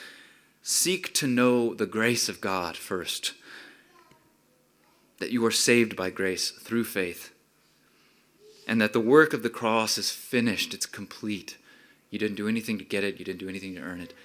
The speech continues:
It's done. Receive it. Receive it through the work of the cross and the resurrection of Jesus Christ. Let's go into verse three. "His divine power has given us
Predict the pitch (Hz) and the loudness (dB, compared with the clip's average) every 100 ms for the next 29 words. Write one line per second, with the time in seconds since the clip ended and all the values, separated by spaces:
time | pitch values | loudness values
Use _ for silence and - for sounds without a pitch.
0 | - 98 - - 117 107 98 82 - - | -16 -6 -6 -2 0 2 2 -2 -10 -20
1 | - - 92 - - 110 113 107 95 - | -20 -12 -2 2 2 2 0 0 -2 -6
2 | - - - - _ _ _ _ _ - | -14 -16 -20 -20 _ _ _ _ _ -10
3 | 104 - 123 123 98 76 - 101 104 101 | -4 -2 4 4 4 -6 -8 -4 -4 -6
4 | - - 98 92 85 _ _ _ - 104 | -12 -12 -8 -8 -10 _ _ _ -6 2
5 | 143 139 107 - 123 110 107 - 98 90 | 2 2 -8 -8 -8 -6 -6 -6 -8 -4
6 | 98 107 110 95 90 - 82 80 - 87 | 0 0 -2 -4 -4 -6 -8 -8 -8 -8
7 | 90 - - 82 - - - - - - | -8 -10 -10 -10 -8 -10 -12 -20 -20 -20
8 | _ _ _ _ - _ _ _ - - | _ _ _ _ -20 _ _ _ -20 -20
9 | - - 131 120 113 104 95 - - 98 | -12 2 4 4 2 -2 -2 -6 -4 -4
10 | 87 87 _ _ _ _ _ _ _ _ | -4 -8 _ _ _ _ _ _ _ _
11 | _ _ _ _ _ _ _ _ _ - | _ _ _ _ _ _ _ _ _ -20
12 | - 160 156 156 139 165 202 202 185 208 | -2 4 8 8 10 10 10 8 10 12
13 | 220 160 143 143 123 160 175 160 151 - | 12 12 10 6 8 8 10 8 8 6
14 | - | 2